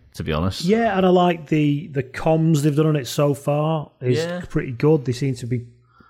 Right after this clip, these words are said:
Speaker 2: pepping it up a bit, he says, sounding very old, but you know what I mean. Um,
Speaker 1: Yeah, I like that, you know, there's sort of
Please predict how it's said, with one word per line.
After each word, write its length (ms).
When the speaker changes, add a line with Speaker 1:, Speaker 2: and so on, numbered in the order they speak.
Speaker 2:
pepping 420
it 100
up 160
a 60
bit, 260
he 80
says, 300
sounding 240
very 180
old, 300
but 80
you 60
know 100
what 100
I 40
mean. 120
Um, 380
Speaker 1:
Yeah, 400
I 200
like 340
that, 160
you 100
know, 180
there's 680
sort 220
of 220